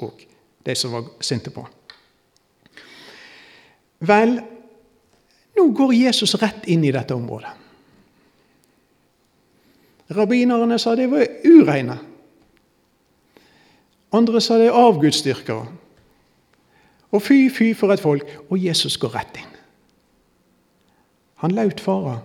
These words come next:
gjennom Samaria. Hvorfor laut han det? Fordi det sto på reiseruta hans. Hvem fikk han reiseruta ifra? Han fikk det ifra sin himmelske far.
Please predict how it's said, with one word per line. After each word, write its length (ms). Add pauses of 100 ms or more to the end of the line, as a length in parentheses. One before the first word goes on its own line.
(360)
gjennom 480 (240)
Samaria. 560 (160)
Hvorfor 320
laut 480
han 160
det? 160 (1700)
Fordi 240
det 160
sto 240
på 160
reiseruta 640
hans. 300 (3000)
Hvem 240
fikk 240
han 240
reiseruta 720
ifra? 220 (1700)
Han 120
fikk 300
det 80
ifra 240
sin 160
himmelske 480
far. 300